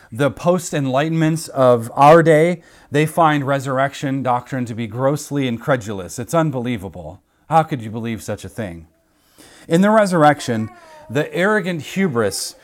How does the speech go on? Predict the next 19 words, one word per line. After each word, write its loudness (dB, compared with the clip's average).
of 2
modern 4
skeptics 0
is -6
found 2
to -2
be -2
silenced -6
by 4
fishermen -2
from -8
Galilee. -2
Fishermen 2
from -2
Galilee 4
who 2
witnessed 0
the -2
Word, 0